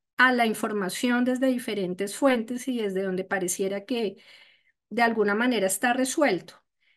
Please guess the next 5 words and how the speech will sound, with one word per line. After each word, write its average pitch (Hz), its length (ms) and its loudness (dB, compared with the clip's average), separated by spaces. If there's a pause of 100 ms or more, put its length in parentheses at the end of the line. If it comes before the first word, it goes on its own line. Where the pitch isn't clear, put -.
(360)
Eh, 226 580 2
sin 262 260 4
embargo, 240 600 0
está 269 460 -4
claro 262 440 -2